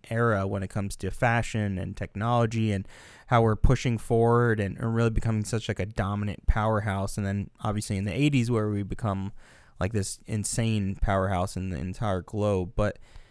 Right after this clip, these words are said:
it's so weird that we're looking beyond that and we're looking in the past when in the sixties we're, like, so, so in charge of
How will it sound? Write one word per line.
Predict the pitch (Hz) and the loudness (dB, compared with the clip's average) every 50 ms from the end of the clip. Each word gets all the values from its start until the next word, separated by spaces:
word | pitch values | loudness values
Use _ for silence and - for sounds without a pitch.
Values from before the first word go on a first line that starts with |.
| _ _ _ _ - - | _ _ _ _ 0 0
it's | 135 131 - - | 0 0 0 -4
so | - - - 190 196 | -6 0 4 4 4
weird | 180 120 120 135 147 143 | 6 4 4 4 4 4
that | - 101 | 4 2
we're | 98 104 | 2 2
looking | 107 117 - - 113 104 | 0 0 0 0 -2 0
beyond | 107 110 104 101 101 104 107 110 107 | 0 0 0 2 0 0 0 0 0
that | 104 107 104 | 0 0 0
and | 101 95 | 0 0
we're | 95 98 | 0 0
looking | 107 - - 123 107 | 0 0 -2 -2 -2
in | 104 | -2
the | 101 95 | -2 2
past | - - - - 110 107 104 98 - - - | 2 2 2 4 0 0 -2 -2 -4 -4 -4
when | - 101 92 92 92 | -2 -2 -2 0 -2
in | 98 95 | -2 -2
the | 98 | -4
sixties | - - - 120 - - - 117 104 95 101 | -2 -2 -2 -2 -4 -4 -4 -2 -2 -2 -2
we're, | 95 95 90 | 0 0 0
like, | 87 95 95 - | 2 0 0 -2
so, | - - - - - - 127 127 127 127 123 120 117 110 104 101 98 104 - | -4 -6 -6 -4 2 4 6 6 8 8 8 8 8 6 6 4 2 0 -4
so | - - - 123 113 110 107 | -8 -2 0 0 2 2 0
in | 98 | -2
charge | 98 - - 107 107 104 101 101 - | -2 0 0 2 2 2 0 0 -2
of | 98 92 - | -4 -4 -4